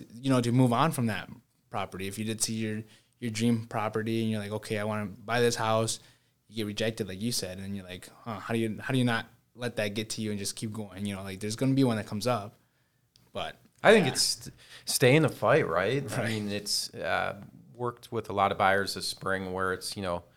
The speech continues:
Speaker 2: multiple offers and they're not getting the, you know, I've had some buyers that have written on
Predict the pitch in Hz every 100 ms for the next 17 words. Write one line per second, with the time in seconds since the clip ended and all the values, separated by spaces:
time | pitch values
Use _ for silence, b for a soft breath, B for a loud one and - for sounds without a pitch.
0 | b b b _ 113 117 117 - 107 98
1 | 98 95 101 95 95 95 95 87 87 90
2 | 87 92 90 87 85 - 110 101 87 -
3 | _ _ - 107 95 101 - b b b
4 | b 131 120 104 104 107 101 92 95 -
5 | - 95 98 92 101 104 107 101 98 95